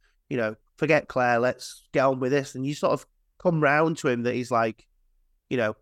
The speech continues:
he's a bit stiff as far as things go, but he's also a good person. And I really like his character. I, I, I, I like coming round to him. This second time that I've seen it, I was like, I was obviously aware, so I was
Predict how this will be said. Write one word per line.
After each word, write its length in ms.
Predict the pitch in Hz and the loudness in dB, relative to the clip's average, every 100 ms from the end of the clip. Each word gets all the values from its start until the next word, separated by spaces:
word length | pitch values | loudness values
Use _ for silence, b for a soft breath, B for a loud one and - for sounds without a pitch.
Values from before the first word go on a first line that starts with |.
| _ _ 123 - | _ _ -20 -20
he's 360 | - 147 151 135 | -4 0 2 2
a 60 | 120 | 2
bit 300 | 151 147 _ _ - | 2 2 _ _ -18
stiff 580 | - - - 127 - | -16 -2 0 0 -2
as 160 | 113 104 | -6 -2
far 320 | 127 123 113 | 2 4 2
as 160 | 110 - | 0 -6
things 300 | 123 113 110 | -8 -8 0
go, 260 | 131 120 | 2 2
but 140 | 104 98 | 0 -6
he's 180 | 123 135 | -2 0
also 340 | 131 - 117 | 0 0 -4
a 60 | 113 | -2
good 240 | 117 - | -4 -4
person. 500 | 120 113 131 147 143 - _ _ _ - | -2 -2 -2 -2 -4 -8 _ _ _ -2
And 100 | 131 | 2
I 40 | |
really 360 | 156 170 135 131 | 4 4 4 4
like 300 | 139 135 - | 4 4 -2
his 220 | 117 - | -8 -4
character. 500 | 123 127 107 - 107 | 2 2 0 -4 -2
I, 400 | 107 110 110 117 | 0 -2 -2 -4
I, 220 | - 120 | 0 0
I, 220 | 110 117 120 | 0 0 0
I 200 | 120 120 | 0 2
like 260 | 123 131 | 2 0
coming 340 | - 123 120 117 | -2 -2 -2 0
round 320 | 117 120 117 | 0 0 -2
to 140 | 120 107 | -2 -2
him. 160 | 104 - 143 127 151 - _ _ _ _ _ _ _ _ _ _ - 214 - _ _ _ _ _ _ - | -2 -4 -2 0 0 -2 _ _ _ _ _ _ _ _ _ _ -4 -4 -4 _ _ _ _ _ _ 0
This 160 | 226 - | 2 2
second 680 | - - - 175 - 127 | -4 -4 0 0 0 -2
time 280 | - 127 120 | 0 0 0
that 100 | 107 | -2
I've 100 | 117 | -4
seen 280 | - 120 104 | -4 -4 -4
it, 40 | |
I 160 | 98 104 | -2 0
was 220 | 110 104 | 0 -2
like, 180 | 104 95 | -2 0
I 60 | |
was 180 | 104 107 | -2 -2
obviously 360 | 107 107 - 101 | -6 -8 -6 -4
aware, 320 | 98 104 101 | -2 -2 -2
so 200 | - 104 | -4 -4
I 40 | |
was 180 | 101 - | -6 -10